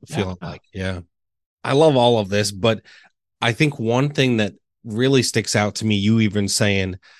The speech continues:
Speaker 2: just in terms of real estate, right? Like, you know, knowing that you have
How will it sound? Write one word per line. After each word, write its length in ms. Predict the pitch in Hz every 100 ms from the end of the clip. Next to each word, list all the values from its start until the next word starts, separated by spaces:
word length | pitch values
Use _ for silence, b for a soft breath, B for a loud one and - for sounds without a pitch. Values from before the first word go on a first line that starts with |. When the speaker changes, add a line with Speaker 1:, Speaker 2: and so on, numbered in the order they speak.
| b b -
Speaker 2:
just 260 | 117 117 -
in 80 | 107
terms 240 | 117 104
of 100 | 98
real 200 | 123 151
estate, 320 | 95 - 90 90
right? 240 | 98 110
Like, 380 | 101 92 87 - b b _ _ _
you 220 | - 98 98
know, 260 | 90 87 -
knowing 400 | 101 110 117 117
that 80 | 107
you 180 | 104 107
have 220 | 98